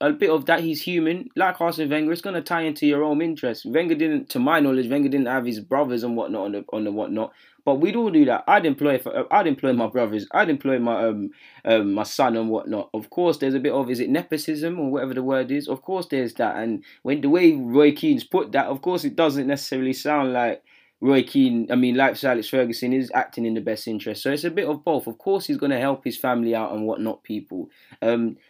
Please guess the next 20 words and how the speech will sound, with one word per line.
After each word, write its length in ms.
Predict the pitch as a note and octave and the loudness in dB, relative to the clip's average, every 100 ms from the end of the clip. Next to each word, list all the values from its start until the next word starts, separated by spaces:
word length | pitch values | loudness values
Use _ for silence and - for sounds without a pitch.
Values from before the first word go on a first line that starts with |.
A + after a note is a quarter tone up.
| _ _ | _ _
my 240 | A2+ E3 F#3+ | 2 6 6
pet 260 | - D#3 | 4 0
peeve 200 | - D#3 | 4 2
with 120 | C3 C3 | 2 0
Sir 140 | C#3 | 2
Alex 220 | C3 A#2+ | 2 0
Ferguson, 460 | - A#2+ A#2 A#2+ A#2+ | 0 0 0 -2 -2
in 80 | A#2+ | 2
fact, 140 | A#2+ | 4
I'm 120 | C3 | 4
not 100 | D3 | 4
gonna 180 | C3 B2+ | 2 0
be 160 | A2+ A#2+ | 0 0
upset 320 | - E3+ D3 | 2 2 2
about 240 | A2+ A2 | 2 2
him 120 | A2 | 0
doing 260 | G#2+ G#2+ G#2+ | 0 0 0
it, 100 | A#2 | 0
is 180 | A#2 G#2+ | -2 2
that 300 | A#2+ A2 | 4 4